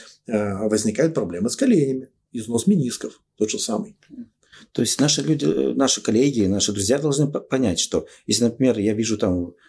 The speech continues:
Speaker 2: Райдер тринадцатый, данная модель двадцатого года,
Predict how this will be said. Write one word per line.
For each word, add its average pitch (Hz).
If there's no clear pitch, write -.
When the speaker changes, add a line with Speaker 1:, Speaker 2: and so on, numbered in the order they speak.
Speaker 2:
Райдер 113
тринадцатый, 107
данная 107
модель 107
двадцатого 104
года, 160